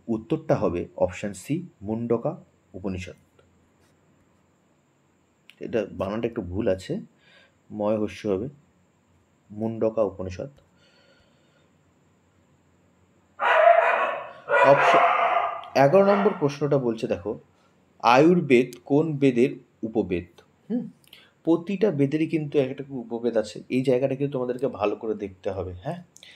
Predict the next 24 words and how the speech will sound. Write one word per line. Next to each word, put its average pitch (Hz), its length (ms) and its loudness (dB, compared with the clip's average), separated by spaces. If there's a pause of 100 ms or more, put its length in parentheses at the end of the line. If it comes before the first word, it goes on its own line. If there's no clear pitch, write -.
(300)
তো 123 80 0
আমি 117 220 2
এখানে 139 240 -2
এনেছি 139 280 -6
কোশ্চেনটা 147 480 -8
যে 180 120 0
আয়ুর্বেদের 143 680 0
উপবেদ - 400 -10 (240)
কে। - 160 -12 (680)
অপশন 120 340 0
আছে 143 240 -4
এ 123 400 0
ঋগ্বেদ, 110 480 -2 (100)
অপশন 113 360 0
আছে 139 200 -2
বি 117 220 -4
সামবেদ, 98 600 -6
অপশন - 380 -4
আছে 123 160 -8
সি 123 400 -4 (220)
যজুর্বেদ, 107 640 -2 (440)
অপশন 113 380 2
আছে 120 180 -12
ডিতে 117 460 -8